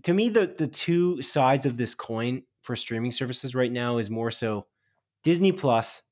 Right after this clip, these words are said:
versus Netflix. And I don't mean it's like Disney Plus is close to Netflix, 'cause Netflix is destroying them for subscribers, as an example.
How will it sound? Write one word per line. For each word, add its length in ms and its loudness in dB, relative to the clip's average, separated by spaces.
versus 320 -4
Netflix. 480 -6
And 80 2
I 60 6
don't 220 6
mean 200 6
it's 160 2
like 200 2
Disney 220 4
Plus 240 2
is 80 -4
close 240 0
to 80 -2
Netflix, 360 0
'cause 180 -2
Netflix 340 -2
is 200 -4
destroying 500 2
them 160 2
for 320 0
subscribers, 640 0
as 100 -2
an 100 2
example. 540 -4